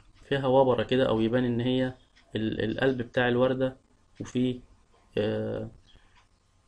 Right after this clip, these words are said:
النقشة بتاعته. ال-، الورقة بعد ما خلصت هبدأ أعمل الستنسل بتاعي،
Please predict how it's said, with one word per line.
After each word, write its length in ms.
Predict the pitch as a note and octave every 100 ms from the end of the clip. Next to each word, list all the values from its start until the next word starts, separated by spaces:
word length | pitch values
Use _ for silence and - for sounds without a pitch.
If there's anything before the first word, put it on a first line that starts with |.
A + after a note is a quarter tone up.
| -
النقشة 360 | A#2+ B2+ A#2+ A#2+
بتاعته. 420 | - F#2 - - _ _ - - - - - - - _ -
ال-، 680 | B2+ B2 B2 B2+ B2+ B2+ B2
الورقة 340 | B2+ C#3 C#3+ B2+
بعد 200 | C3+ C3+
ما 100 | A#2+
خلصت 400 | C3+ C#3+ C#3+ -
هبدأ 280 | B2+ B2+
أعمل 240 | B2 C3 B2+ -
الستنسل 540 | A2+ A#2 - C3 B2+
بتاعي، 420 | A2+ A2 B2+ C3